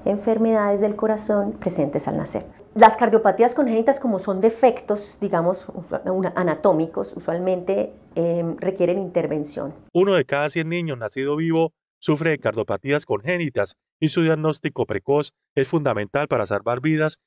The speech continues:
Speaker 2: y garantizar una mejor expectativa de su condición de salud por los cuidados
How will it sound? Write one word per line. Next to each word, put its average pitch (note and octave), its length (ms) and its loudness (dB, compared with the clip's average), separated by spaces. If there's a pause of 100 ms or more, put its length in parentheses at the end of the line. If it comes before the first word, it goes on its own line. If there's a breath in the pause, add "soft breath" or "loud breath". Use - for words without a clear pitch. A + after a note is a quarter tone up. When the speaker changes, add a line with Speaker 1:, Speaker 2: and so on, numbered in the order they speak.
(140)
Speaker 2:
y D3 100 0
garantizar D#3 560 -2
una D3+ 140 -4
mejor C3 220 -2
expectativa C#3 680 -4
de A#2+ 60 0
su - 100 -16
condición A2+ 420 -6
de C3+ 100 -2
salud C3 340 -4 (340)
por A#2+ 160 0
los A2+ 160 -2
cuidados C3 540 0